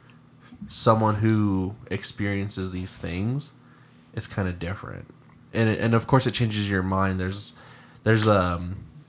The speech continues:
a lot of people who obviously believe in it. There's, there's, there's been, uh, uh, quote unquote evidence of them being smart enough. So there's, I was listening to a story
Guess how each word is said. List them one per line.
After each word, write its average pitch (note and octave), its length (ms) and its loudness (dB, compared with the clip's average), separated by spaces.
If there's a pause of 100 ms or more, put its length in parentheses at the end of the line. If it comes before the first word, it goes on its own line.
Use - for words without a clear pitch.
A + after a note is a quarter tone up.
(160)
a G#2 60 2
lot G2+ 260 4
of F#2+ 140 -2
people G#2 300 0
who F#2+ 640 -2 (920)
obviously A2 400 4
believe G2 260 -2
in F#2+ 60 -2
it. F#2+ 100 0
There's, G2+ 300 -2
there's, A2 320 4 (360)
there's A#2 180 2
been, A2+ 420 2
uh, G2 440 2 (1120)
uh, G2 180 2
quote A2+ 220 2
unquote G#2 300 0
evidence G#2+ 520 2
of G#2 460 -2
them G2 200 -2
being F#2+ 200 -4
smart G#2+ 360 2
enough. B2+ 220 4
So G#2+ 240 4
there's, G2 300 2 (680)
I A#2+ 120 8
was A#2+ 160 6
listening C3 280 2
to B2 140 0
a G#2+ 40 -2
story G#2 640 0